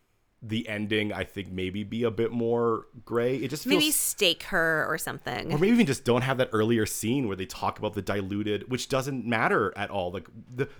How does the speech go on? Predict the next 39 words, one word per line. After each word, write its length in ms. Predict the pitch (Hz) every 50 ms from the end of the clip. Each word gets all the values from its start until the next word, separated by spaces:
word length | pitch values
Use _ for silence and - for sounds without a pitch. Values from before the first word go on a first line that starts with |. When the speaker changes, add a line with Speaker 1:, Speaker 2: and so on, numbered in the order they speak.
| -
Speaker 1:
now 420 | 135 143 151 156 160 165 196 214 208
that 160 | 190 170 160
we 140 | 147 156 143
know 320 | 135 139 147 156 156 135
that 160 | 123 117 107 104
you 140 | 104 123 120
can 160 | - 156 -
dilute 560 | 113 123 120 123 123 113 110 117 120 120 117
holy 340 | - - - 104 107 117 120
water 280 | 107 104 104 101 107 101
down 360 | 87 - 98 87 92 104 104 -
to 140 | - 113
a 40 | 104
non-lethal 680 | 98 92 90 90 98 101 101 101 104 95 - 104 95 92
amount, 500 | 87 90 95 98 95 87 82 - - - - - _ _ _ _ _ - - _ _ _ - -
just 420 | - - 139 123 117 - - - _ _ _ _ _ _ -
Speaker 2:
Knowing 440 | 190 190 208 220 240 240 208 175
it 200 | 170 170 180 175 170
Speaker 1:
It, 160 | 160 156 175 202
Speaker 2:
means 240 | 190 196 190 185 175
Speaker 1:
yeah. 140 | 139 113
Speaker 2:
we 60 | 101 214
know 180 | 226 226 202
it. 280 | 175 180 185 - - - - - - - -
Speaker 1:
All 80 | - -
right, 200 | 80 76 78 -
uh, 280 | - 107 107 107 107 107 107
we 80 | 113 123
do 60 | 143
have 100 | - 190
Speaker 2:
So 40 | -
Speaker 1:
some 60 | 139
stuff 140 | 123 127 113
in 60 | 117
between 320 | 120 110 - - 95 92 90
here. 200 | 92 92 95 107
Speaker 2:
Yeah, 200 | - 247 220 - -
so 200 | - - 262 247
Clary, 720 | 240 - - - 277 277 277 285 277 277 277 269 269 269